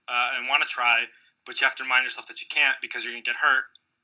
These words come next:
But then you also have to remind yourself, "Well, I can still go and just do something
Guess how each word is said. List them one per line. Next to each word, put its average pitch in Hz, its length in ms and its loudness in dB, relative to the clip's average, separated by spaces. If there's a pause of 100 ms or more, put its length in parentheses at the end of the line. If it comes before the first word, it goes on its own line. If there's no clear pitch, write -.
(140)
But 131 120 -4
then 131 160 2
you 131 120 -2
also 135 240 2
have 131 140 0
to 139 80 -4
remind 131 220 0
yourself, 127 300 -6
"Well, 135 260 0
I 135 60 4
can 156 120 -2
still 139 220 -6
go 139 420 2
and 131 100 -14
just 120 160 -12
do 127 80 -12
something 120 280 -12